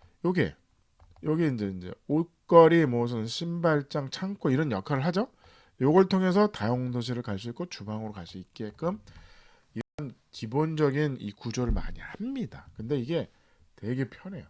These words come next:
되게 편합니다. 여기는 하나의 또 창고 같은 게 있는 거죠. 그래서 여기는 엘디 케이인 거죠.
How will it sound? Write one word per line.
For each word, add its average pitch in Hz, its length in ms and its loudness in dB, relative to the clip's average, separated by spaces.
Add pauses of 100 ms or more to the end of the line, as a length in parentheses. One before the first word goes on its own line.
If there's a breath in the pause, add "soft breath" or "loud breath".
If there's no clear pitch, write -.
(140)
되게 - 240 -20
편합니다. 127 680 -12
여기는 123 460 -12 (800 soft breath)
하나의 101 320 -12
또 95 260 -14 (180)
창고 139 300 -12
같은 123 240 -10
게 101 80 -10
있는 143 200 -8
거죠. 98 200 -6
그래서 123 300 -6
여기는 175 400 -2 (520 loud breath)
엘디 170 280 4
케이인 170 240 -4
거죠. 101 280 -10